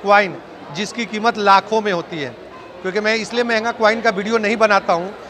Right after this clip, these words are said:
क्योंकि ज़्यादा लोग middle class के लोग video देखते हैं या lower, अब उसकी expectation बढ़ जाए, उसमें नकली नकली coin भी आते हैं।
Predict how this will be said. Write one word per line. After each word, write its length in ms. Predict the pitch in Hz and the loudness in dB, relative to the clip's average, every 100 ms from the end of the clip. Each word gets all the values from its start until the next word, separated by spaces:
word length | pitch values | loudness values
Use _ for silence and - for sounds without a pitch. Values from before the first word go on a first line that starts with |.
| - - | -16 -6
क्योंकि 200 | 202 208 | -2 2
ज़्यादा 300 | 185 190 196 | 4 4 4
लोग 180 | 226 226 | 2 0
middle 260 | 196 208 233 | -2 -6 -4
class 300 | 226 220 214 | 2 2 4
के 80 | 220 | 0
लोग 180 | 202 202 - | -2 -4 -8
video 340 | 165 190 208 | -8 -4 -2
देखते 280 | 202 196 - | -2 -2 -2
हैं 60 | 202 | 0
या 120 | 202 | 2
lower, 320 | 202 196 190 - - - - | 2 2 0 -2 -16 -2 2
अब 140 | 208 | 2
उसकी 240 | 214 - 233 - - - 202 - - 202 | 0 -6 -8 -8 -12 -4 -4 -4 -8 -4
expectation 680 | 202 - 214 - 208 240 233 | -4 -2 -4 -2 -2 0 4
बढ़ 180 | 220 | 4
जाए, 220 | 202 190 180 - - 202 | 6 4 2 -6 -10 -8
उसमें 220 | 208 226 | -4 -2
नकली 340 | 220 202 233 | 0 0 -2
नकली 260 | 240 233 233 | -4 -4 -4
coin 280 | 220 214 220 | 2 2 2
भी 120 | 214 | 2
आते 240 | 202 185 185 | 2 2 0
हैं। 140 | 165 | -4